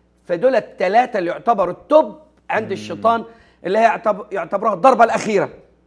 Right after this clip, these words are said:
Speaker 1: بس الضربة الأخيرة انعكست عليه، وبعديها كان الرب على طول يخرج من الأروا-، يخرج الأرواح النجسة من أجساد البشر، وبقي الشيطان مهزوم، مهزوم، مهزوم، لغاية معركة الصليب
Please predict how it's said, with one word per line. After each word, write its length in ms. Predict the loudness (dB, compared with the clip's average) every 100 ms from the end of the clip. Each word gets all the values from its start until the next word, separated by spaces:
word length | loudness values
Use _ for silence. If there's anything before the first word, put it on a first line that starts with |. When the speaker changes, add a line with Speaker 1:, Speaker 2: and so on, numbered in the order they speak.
| _ _ _ 2
Speaker 1:
بس 200 | 2 0
الضربة 320 | -4 -2 -2
الأخيرة 360 | -4 -8 -8 -6
انعكست 600 | -6 -4 -4 -6 -14 -12
عليه، 400 | -6 -2 0 -2 -8 _ _ _
وبعديها 600 | -4 -2 0 0 2 2
كان 240 | 2 -2 -4
الرب 340 | 0 0 0
على 160 | -4 -6
طول 260 | -8 -10
يخرج 380 | -10 -10 -10 -10
من 180 | -8 -8 -6
الأروا-، 300 | -6 -6 -10 -10
يخرج 340 | -10 -8 -8
الأرواح 420 | -8 -4 -2 -2
النجسة 460 | -4 -12 -12 -16 -20 -20 _ _
من 120 | -12
أجساد 380 | -10 -6 0 2
البشر، 480 | 2 0 0 2 2 -2 -20 _ _
وبقي 220 | -6 -4
الشيطان 340 | -4 -6 -6 -6
مهزوم، 460 | -8 -8 -8 -8 -8
مهزوم، 420 | -8 -8 -8 -6
مهزوم، 400 | -8 -6 -6 -6 -12 _ _
لغاية 300 | -6 -4 -4
معركة 440 | -4 -4 -4 -8 -16
الصليب 460 | -20 -10 -8 -8